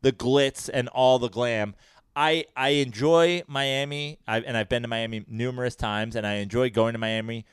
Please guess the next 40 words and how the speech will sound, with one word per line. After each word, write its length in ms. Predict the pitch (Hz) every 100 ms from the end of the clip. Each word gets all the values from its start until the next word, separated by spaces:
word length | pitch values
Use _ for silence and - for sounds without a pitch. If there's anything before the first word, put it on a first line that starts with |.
| _
for 200 | - 156
a 80 | 135
weekend 720 | 78 90 127 - 156 180 190 - _ - - _ _ _
and 300 | 120 120 117 -
staying 260 | 135 120
at 60 | 110
a 80 | 98
nice 340 | 95 120 127
hotel 720 | 147 135 147 123 127 135 - _ _ -
and 200 | 107 101
just 160 | 104
hanging 320 | - 127 131 127
out 180 | 131
by 100 | 131
the 120 | 120 110
pool. 520 | 127 123 131 151 147 _ _ _ _ _
But, 500 | - 87 156 151 139 - _ _ _ _ _ _ _ _ _ _ _ _ -
uh, 120 | 160 -
it, 220 | 170 - _ -
ca-, 80 | - -
I, 220 | 147 165
I 120 | 165
just 180 | 175 180
think 140 | 190 147
a 80 |
place 260 | - 156 131
is 80 | 143
overrated 600 | 139 123 123 120 123 135
if 120 | 113 -
people 240 | 120 101
go, 220 | 98 90
like, 200 | 85 78 - - -
"One 260 | 113 165 165
of 60 |
the 80 | 135
best 260 | 127 139 -
cities 300 | 156 135 123
in 80 | 120
America," 500 | 113 127 113 104 98 _
and 280 | 135 131 127